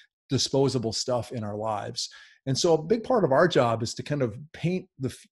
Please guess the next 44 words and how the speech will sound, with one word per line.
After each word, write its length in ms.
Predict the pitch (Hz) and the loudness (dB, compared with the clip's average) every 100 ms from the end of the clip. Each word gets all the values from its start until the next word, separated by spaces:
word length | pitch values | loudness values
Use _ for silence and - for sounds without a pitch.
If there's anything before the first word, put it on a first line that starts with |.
| 127 | -6
the 140 | 123 | -2
vision 440 | 107 139 160 143 117 | 2 4 4 4 -2
for 140 | 123 | -4
what 160 | 113 113 | -4 -4
the 80 | 113 | -6
future 380 | - 135 127 | -6 -6 -6
could 160 | 113 104 | -10 -8
look 260 | 110 135 123 | -6 -6 -6
like 320 | 107 120 - - - - | -10 -10 -16 -20 -18 -4
without 380 | 120 135 135 139 | -4 -2 0 2
all 140 | 123 | 2
this 220 | 110 110 | 0 -4
single-use 480 | - 113 110 107 107 | -2 -2 -2 -4 -4
stuff, 380 | - 117 110 - - - - | -2 -2 -2 -6 -18 -12 -6
and 80 | 160 | -2
also 320 | 196 - 196 | 0 2 4
to, 100 | 151 | 6
like, 260 | 131 127 127 | 6 4 2
launch 320 | 127 151 - | 0 0 0
campaigns 720 | 139 120 - 151 127 104 - | -2 0 0 2 2 0 -2
that 240 | 123 117 - _ | -2 -2 -4 _
poke 280 | - 139 135 | 0 0 0
fun 400 | - 139 123 113 | 0 2 2 0
at 180 | 120 110 | -4 -4
single-use 560 | - 127 113 107 123 - | 0 0 0 -2 -2 -4
products 600 | - 120 113 113 - 117 | 0 0 0 -2 -4 -2
and, 160 | 113 - - - | -4 -4 -16 -6
and 100 | 139 143 | -4 2
also 360 | 151 - 147 | 2 4 2
show 340 | - - 147 135 | 0 2 4 4
that 180 | 113 120 | 2 0
there's 220 | 117 117 | -2 -2
a 40 | |
better 260 | 104 113 110 | -4 -2 -2
way 200 | 107 107 | -4 -6
than 160 | 107 | -8
throwaway, 520 | 104 117 110 110 113 120 | -8 -6 -4 -4 -8 -8
which 200 | 110 117 | -8 -4
is 160 | 113 | -4
really 220 | 110 110 110 | -2 -2 -4
what 160 | 110 | -8
we're 100 | 110 | -10
focused 420 | - 113 - - | -10 -12 -10 -12
on. 220 | 110 117 | -10 -14